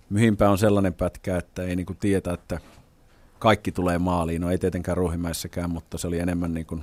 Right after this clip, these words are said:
mahdollista, että kaikki ajaa sen puhtaasti läpi, mutta Myhinpäässä saattaa tapahtua niin jo ekalla kerralla,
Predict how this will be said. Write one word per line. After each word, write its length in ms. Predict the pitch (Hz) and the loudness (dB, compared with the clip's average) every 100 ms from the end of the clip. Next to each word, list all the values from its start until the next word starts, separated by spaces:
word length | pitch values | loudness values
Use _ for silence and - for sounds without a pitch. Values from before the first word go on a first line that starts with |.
| 85 | -6
mahdollista, 600 | 90 85 80 80 - 82 | -4 -2 -4 -8 -8 -8
että 200 | 80 80 | -8 -8
kaikki 360 | 85 78 - | -8 -8 -6
ajaa 220 | 80 82 78 | -4 -2 -4
sen 160 | 82 | -6
puhtaasti 580 | - 80 - 76 - 80 | -8 -10 -8 -10 -8 -8
läpi, 280 | 82 - 71 | -8 -8 -10
mutta 340 | 71 - - | -10 -14 -14
Myhinpäässä 520 | 78 82 80 76 - | -10 -8 -8 -10 -10
saattaa 360 | 92 90 - 87 | -6 -8 -6 -6
tapahtua 540 | 87 - 82 - 80 80 - _ - - - | -6 -4 -6 -4 -8 -8 -14 _ -20 -20 -4
niin 220 | 95 110 | 2 4
jo 120 | 98 87 | 4 2
ekalla 340 | 80 78 78 | 0 -4 -4
kerralla, 420 | - 78 78 78 | -4 -6 -4 -6